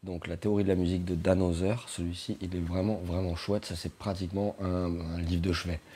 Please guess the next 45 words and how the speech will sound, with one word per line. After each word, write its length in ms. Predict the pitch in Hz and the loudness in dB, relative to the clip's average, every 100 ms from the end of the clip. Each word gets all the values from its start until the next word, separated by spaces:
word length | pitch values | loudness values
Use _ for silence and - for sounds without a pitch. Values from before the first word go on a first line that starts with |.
| - - - | -18 -18 -4
Il 100 | 87 | 2
est 20 | |
vraiment 260 | 85 90 92 | 4 4 2
cool, 200 | 85 80 - - - | 0 -4 -6 -16 -6
carrément. 340 | 92 87 80 - - - - _ _ _ 104 | -2 0 -2 -6 -20 -20 -20 _ _ _ -2
Ensuite, 460 | 107 - 135 131 | 0 2 0 4
euh, 160 | 107 98 | 6 6
un 120 | 95 | 4
bouquin 300 | 92 107 120 | 2 4 4
que 60 | 110 | 2
je 40 | |
trouve 160 | - 85 | 0 0
vraiment 340 | 95 113 104 | 4 6 6
bien, 240 | 92 98 | 4 2
c'est, 360 | 95 - - 95 | 0 -4 2 4
euh, 400 | 90 82 76 76 76 65 62 57 95 | 4 2 -2 -4 -6 -6 -8 -6 -4
La 80 | 92 | -2
lecture 320 | 95 - 95 | -2 0 2
à 40 | |
vue 100 | 92 | 2
pour 140 | 87 90 | 2 2
la 100 | 87 | 2
guitare 400 | 82 104 101 82 | 2 4 2 4
d'Eric 280 | 95 92 82 | 2 2 2
Bull. 460 | 87 92 104 101 98 - - | 6 8 8 4 -4 -16 -12
Euh, 560 | 69 64 52 57 60 69 | -6 -6 -6 -8 -8 -6
alors 240 | 80 82 | -6 -8
celui-ci, 420 | - 90 85 85 98 | -4 0 0 0 -2
il 80 | |
est 120 | 82 78 | -2 -4
vraiment, 260 | 87 104 95 | -2 0 2
vraiment 260 | 90 85 | 2 0
super 320 | 80 76 - | -2 -6 -6
chouette. 260 | 80 98 107 | -2 -2 0
La 80 | 95 | 2
méthode, 280 | 104 131 120 | 2 4 4
elle 80 | 98 | 2
est 60 | |
pas 160 | - 110 | 2 2
énorme, 380 | 95 98 101 90 | 2 2 2 0
il 80 | |
fait, 280 | 87 - 85 | -4 -2 -2
euh, 140 | 78 80 78 78 73 | -2 -4 -6 -8 -8
quatre-vingt-une 600 | - - 90 92 95 87 | -8 -4 -2 0 0 -2
pages. 380 | - 95 110 82 | 0 2 2 0